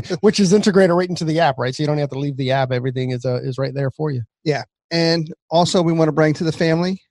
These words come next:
Speaker 2: Yeah, so, uh, we're also excited to talk about, uh, Salon Scales and welcome them, um, and then they give you the price, which then, in turn, you, you, uh, you, you, you forward to your, to your, uh, client.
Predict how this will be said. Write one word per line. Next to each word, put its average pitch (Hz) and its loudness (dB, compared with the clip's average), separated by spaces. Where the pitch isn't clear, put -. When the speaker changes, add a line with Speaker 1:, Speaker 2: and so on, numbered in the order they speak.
Speaker 2:
Yeah, 208 4
so, 196 6
uh, 180 8
we're 180 6
also 202 2
excited 165 0
to 160 -6
talk 147 0
about, 139 0
uh, 135 -2
Salon 160 2
Scales 135 -2
and 139 -2
welcome 143 0
them, 131 -2
um, 131 -4
and 131 -2
then 135 -4
they 135 -4
give 131 -4
you 139 -2
the 123 -4
price, 135 -4
which 143 -6
then, 214 2
in 160 0
turn, 175 0
you, 151 -4
you, 151 -4
uh, 131 0
you, 160 -10
you, 147 -4
you 156 2
forward 170 2
to - -6
your, 127 -2
to 165 -2
your, 131 0
uh, 127 -2
client. 123 -2